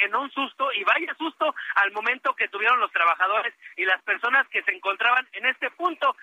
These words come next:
el cruce de Periférico y la Avenida Tláhuac, frente a las instalaciones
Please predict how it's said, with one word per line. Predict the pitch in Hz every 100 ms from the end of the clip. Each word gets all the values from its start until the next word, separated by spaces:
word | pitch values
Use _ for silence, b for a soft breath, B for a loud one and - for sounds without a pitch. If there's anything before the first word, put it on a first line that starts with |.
| B
el | B 226
cruce | - 302 320 - 302 254
de | 247 269
Periférico | 247 220 214 247 262 - 262 262
y | 240
la | 226 202
Avenida | 196 208 254 240
Tláhuac, | 240 262 277 - B B
frente | 226 226 226
a |
las | 226 208
instalaciones | 226 240 233 233 277 302 320